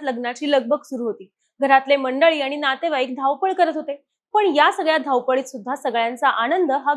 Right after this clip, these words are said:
गगनाला भिडलेला होता, कारण हरिभाऊ मोहोडांचा मोठा मुलगा वैभव यांचा विवाह होणार होता. मुलाच्या लग्नात कशाचीच कमी पडू द्यायची नाही, असा मानस त्यांचा होता.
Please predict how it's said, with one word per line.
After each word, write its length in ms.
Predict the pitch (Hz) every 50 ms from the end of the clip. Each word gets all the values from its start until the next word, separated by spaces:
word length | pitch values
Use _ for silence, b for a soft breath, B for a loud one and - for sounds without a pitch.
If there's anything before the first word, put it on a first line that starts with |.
| 254
गगनाला 400 | 277 277 254 359 359 359 330 320
भिडलेला 400 | 311 247 285 240 208 233 226 226
होता, 180 | 226 214 - 185 - _ _ _ _ -
कारण 200 | 254 247 254 262 262 -
हरिभाऊ 380 | 254 254 302 302 311 320 330 320
मोहोडांचा 600 | 294 262 247 262 254 247 240 240 240 247 269 269
मोठा 380 | 262 247 240 240 - 269 269
मुलगा 300 | 262 262 247 220 240 285 302 B B B B B - 254
वैभव 380 | 311 311 330 320 311 302 240
यांचा 360 | 233 247 254 269 285 262 - 370
विवाह 360 | 294 302 294 269 330 370 359
होणार 340 | 359 320 277 240 220 214 208
होता. 220 | 214 - 202 - - _ _ _ _ -
मुलाच्या 360 | 302 320 320 320 320 330 330
लग्नात 300 | 311 302 285 285 302 311 302 311
कशाचीच 460 | 302 294 - 294 285 294 311 285 -
कमी 280 | - - 247 240 294 370
पडू 200 | 359 381 339 330
द्यायची 340 | 330 330 311 311 311 320 311
नाही, 240 | 285 254 233 233 233
असा 220 | 247 240 - 339
मानस 440 | 320 269 240 240 233 262 339 339 -
त्यांचा 280 | 311 262 247 226 269
होता. 240 | 240 226 202 - -